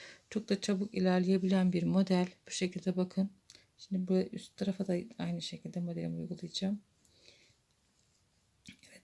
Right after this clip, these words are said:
bu sıramızda modelimizi tekrardan koyuyoruz. Tabii işine yeni başlayan arkadaşlarımızın bile çok rahatlıkla yapabileceği bir model. Bir, iki, üç zincir çekiyorum. Kenar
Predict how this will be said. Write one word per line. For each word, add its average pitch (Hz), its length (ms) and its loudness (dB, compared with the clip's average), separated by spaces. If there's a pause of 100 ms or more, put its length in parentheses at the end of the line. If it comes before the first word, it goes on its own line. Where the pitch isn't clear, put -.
bu - 40 -18
sıramızda 175 640 -2
modelimizi 165 480 -2
tekrardan 165 580 -8
koyuyoruz. 185 680 -4 (2750)
Tabii 220 180 0
işine 208 200 2
yeni 196 140 6
başlayan 190 320 2
arkadaşlarımızın 185 960 2
bile 165 180 -2
çok 180 300 -8
rahatlıkla 165 300 -6
yapabileceği 160 540 -6
bir 151 120 -8
model. 175 400 -2 (840)
Bir, 190 380 2
iki, - 360 -10
üç 185 140 -6
zincir 170 240 -6
çekiyorum. 165 380 -4
Kenar 165 360 -4